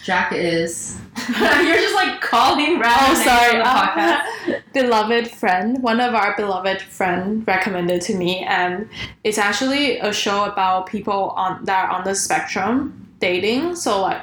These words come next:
Speaker 2: autism and
Speaker 1: Yeah.
Speaker 2: Asperger. So, and
Speaker 1: Mm-hmm.
Speaker 2: it's so, it's, like, very wholesome and very nice to watch how, like, things can be so simple. Like, it's not simple for them to date 'cause
Speaker 1: Mm-hmm.
Speaker 2: it's, like,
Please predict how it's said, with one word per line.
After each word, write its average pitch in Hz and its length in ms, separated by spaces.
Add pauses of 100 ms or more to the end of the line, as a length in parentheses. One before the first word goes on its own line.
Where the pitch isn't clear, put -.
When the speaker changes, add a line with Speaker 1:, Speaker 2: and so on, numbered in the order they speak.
Speaker 2:
autism 196 680
and - 380 (100)
Speaker 1:
Yeah. - 320
Speaker 2:
Asperger. 262 580
So, - 200
and 208 460 (160)
Speaker 1:
Mm-hmm. 165 320 (360)
Speaker 2:
it's 240 240
so, 311 720 (360)
it's, 254 220
like, 214 300
very 226 240
wholesome 202 600
and 190 160
very 185 600
nice 190 380
to 208 80
watch 185 560
how, 180 520
like, - 380 (440)
things 202 300
can 190 180
be 190 140
so 190 440
simple. 240 480
Like, 233 140
it's 226 120
not 285 180
simple 233 440
for 226 100
them 196 200
to 208 120
date 269 460 (200)
'cause 208 140
Speaker 1:
Mm-hmm. 185 280
Speaker 2:
it's, 196 180
like, - 280